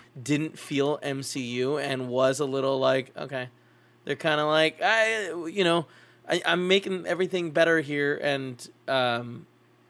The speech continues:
I, I didn't feel it from what the speech was, but again, all the things that they touched, uh, with race, I,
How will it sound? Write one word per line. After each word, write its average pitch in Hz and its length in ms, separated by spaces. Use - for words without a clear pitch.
I, 175 200
I 160 60
didn't 165 300
feel 147 260
it - 140
from 180 140
what 180 120
the 185 80
speech 196 300
was, 202 360
but 151 160
again, 147 400
all 151 400
the 135 120
things 131 460
that 123 260
they 127 160
touched, - 580
uh, 123 480
with 135 320
race, 135 360
I, 139 200